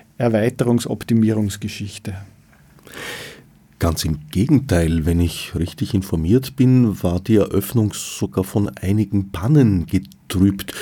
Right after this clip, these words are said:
Speaker 2: über die sich der Ur-Uropa nobel ausgeschwiegen hat. Leider Gottes.
Speaker 1: Also Panne, das Große hat schon funktioniert. Am Anfang war es schwierig, ähm, scheinbar das Ventil richtig aufzudrehen. Äh, das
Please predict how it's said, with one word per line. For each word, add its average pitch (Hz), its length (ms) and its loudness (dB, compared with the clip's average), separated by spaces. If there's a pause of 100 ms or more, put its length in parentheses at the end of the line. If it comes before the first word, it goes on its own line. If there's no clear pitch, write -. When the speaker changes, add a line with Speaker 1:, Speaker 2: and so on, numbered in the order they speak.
(240)
Speaker 2:
über 104 220 2
die 95 100 2
sich 78 340 -2
der - 180 -8
Ur-Uropa 73 1000 0
nobel 76 560 2
ausgeschwiegen 76 720 -2
hat. 71 160 -8 (180)
Leider 98 320 2
Gottes. - 560 -6 (1300)
Speaker 1:
Also 123 200 2
Panne, 143 560 2
das 139 220 -2
Große 160 360 6
hat 143 140 4
schon 139 140 4
funktioniert. 127 680 4
Am 110 140 2
Anfang 113 360 0
war 113 140 2
es 110 80 -2
schwierig, 123 400 2
ähm, 113 340 -2
scheinbar 110 460 -2 (460)
das 120 180 -6
Ventil 127 380 2
richtig 120 340 0
aufzudrehen. 120 840 2
Äh, 113 220 -2
das 110 300 -4